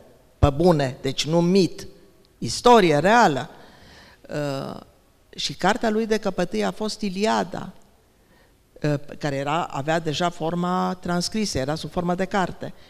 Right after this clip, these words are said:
Și avea un sipețel, un sipet, o, un fel de lăduță mică, în care oriunde mergea, în orice campanie,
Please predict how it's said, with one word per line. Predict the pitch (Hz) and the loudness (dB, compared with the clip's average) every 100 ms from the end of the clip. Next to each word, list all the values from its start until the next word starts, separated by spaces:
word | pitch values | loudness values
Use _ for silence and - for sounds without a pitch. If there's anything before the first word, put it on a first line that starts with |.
| - | -16
Și | - - - 165 202 294 - - - _ | -8 -4 -2 0 0 -2 -8 -18 -20 _
avea | - 139 196 | -6 -2 -2
un | 247 | -2
sipețel, | 226 - 190 143 135 139 135 180 254 - - | -4 -6 -6 -6 -6 -6 -4 -4 -8 -12 -10
un | 143 | -6
sipet, | 131 - 208 - - - | -4 -2 -2 -6 -10 -12
o, | 180 196 - - - - | -10 -10 -14 -20 -20 -8
un | 185 | -6
fel | 202 226 | -2 -2
de | 190 | 0
lăduță | 196 202 202 165 139 127 | -2 -2 -4 -4 -8 -8
mică, | 147 135 - 214 - - - | -10 -8 -6 -6 -8 -14 -6
în | 165 151 | -4 -2
care | - 240 214 175 - - - | 2 2 4 0 -2 -12 0
oriunde | 220 262 240 220 226 247 214 190 | 6 6 6 0 -2 0 2 2
mergea, | 190 190 208 170 | 2 0 0 0
în | 165 | 0
orice | 202 202 208 | -2 0 -4
campanie, | 202 208 202 214 196 160 131 | 0 -2 2 2 2 2 -2